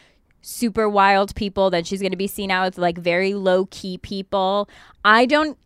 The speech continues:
actually even see her getting remarried. I see her just, like, living her life, and I don't see her dating another athlete.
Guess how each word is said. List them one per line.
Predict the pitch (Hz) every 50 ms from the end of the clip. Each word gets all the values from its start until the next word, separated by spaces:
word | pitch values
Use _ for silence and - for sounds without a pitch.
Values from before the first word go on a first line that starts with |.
| _ -
actually | 214 208 214 214 - 247 233 233
even | 226 214 214 220
see | 202 - - - 214 208 214
her | 202 202 196 196
getting | 202 190 190 175 180 185 180 175 165 165
remarried. | 165 170 175 165 165 165 139 135 139 131 127 160 180 196 220 240 226 - -
I | 185 180 180
see | - - 202 180 180
her | 180 202 208
just, | 208 220 220 - -
like, | 226 208 196 - - _ _ _ _ _ _ _ _ _ _ _ _ _ _ _ -
living | 196 196 196 190 196 196 202 196 214 202 208
her | 214 208 196
life, | 190 180 156 143 165 208 - - -
and | - 202
I | 196 190
don't | 190 165 - 196 196 196 - -
see | - 220 202
her | 185 190 190
dating | 180 185 170 165 156 165 165
another | 156 151 147 147 123
athlete. | 80 117 135 - - - 120 104 82 -